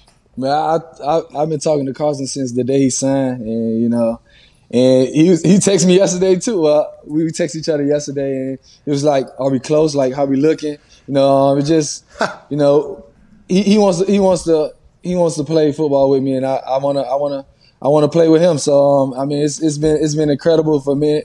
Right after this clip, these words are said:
Speaker 1: for him to just continue to reach out to me as I'm a free agent, and, you know, m-, m-, I, I respect him a lot, and I can't wait to get to work with him. And, you know, I told him, like, "You need me, I'm, I'm gonna be there. I'll go through the fire with you." And he said, "I'll do the same for you." So,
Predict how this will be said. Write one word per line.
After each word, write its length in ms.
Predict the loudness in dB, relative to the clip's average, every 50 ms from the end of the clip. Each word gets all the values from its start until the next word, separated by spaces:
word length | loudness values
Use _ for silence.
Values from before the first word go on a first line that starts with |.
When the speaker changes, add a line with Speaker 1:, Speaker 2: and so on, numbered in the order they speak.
| -4
Speaker 1:
for 100 | -2 -2 0
him 160 | 0 0 -2
to 80 | -2 0
just 280 | 0 0 0 0 -2
continue 320 | -4 -2 -2 0 0 2 2
to 60 | 4
reach 180 | 4 4 4
out 260 | 2 2 2 0 -2 -8 -20 -20 -20 _ _ _
to 140 | -2 0 2
me 100 | 2 4
as 140 | 4 4 4
I'm 140 | 2 2 0
a 60 | -2
free 200 | 0 0 2 2
agent, 320 | 4 4 2 2 0 0
and, 240 | -2 -2 -4 -4 -8 -12 _ -20 -20 -20 _ _ _ -4
you 80 | 0
know, 180 | 2 2 2 2
m-, 360 | 2 -2 -6 -8 -10 -10 -12 -8 -8
m-, 180 | -8 -8 -8 -12 _ 0
I, 60 | 0 2
I 180 | 2 2 2 2
respect 340 | 2 2 2 2 2 2 2
him 80 | 0
a 60 | 2 2
lot, 240 | 2 2 2 0 -2
and 420 | -4 -6 -6 -6 -6 -8 -10 -12 -16 _ _ _ _ _ _ _ _ _ _ _ _ _ -2
I 120 | 0 0
can't 200 | 2 2 2 2
wait 140 | 2 2 2
to 60 | 2
get 120 | 2 2
to 80 | 2 2
work 200 | 2 2 2 2 2
with 160 | 2 2 2
him. 120 | 0 -4 -8 -10
And, 320 | -8 -6 -4 -4 -2 -2
you 120 | -2 -2 0
know, 400 | 0 2 2 2 0 -2 -4 -10 _ -6
I 120 | -4 -4 -2
told 260 | 0 2 2 2 2
him, 80 | 2
like, 240 | 0 -2 -2 -4 -6 -10 -16
"You 460 | -16 -16 -14 -12 -8 -4 0 2 2
need 220 | 4 4 4 4 4
me, 200 | 4 4 4 2
I'm, 200 | 2 0 0 -2
I'm 60 | 0
gonna 260 | 0 0 0 0 2 2
be 140 | 4 4
there. 260 | 4 4 2 0 -2 -8 -10
I'll 180 | -4 -2 -2 0
go 140 | 2 0 0
through 160 | 2 2 0
the 60 | 0
fire 320 | 2 2 2 4 4 4
with 180 | 4 2 2 2
you." 100 | 0 0
And 60 | 0 0
he 40 | 0
said, 160 | 0 0 2
"I'll 160 | 2 2 2
do 120 | 2 0 -2
the 60 | -2
same 300 | -2 -2 -2 -2 -2 -2
for 60 | 0
you." 200 | 2 2 2 0
So, 280 | 0 -2 0 0 0 -2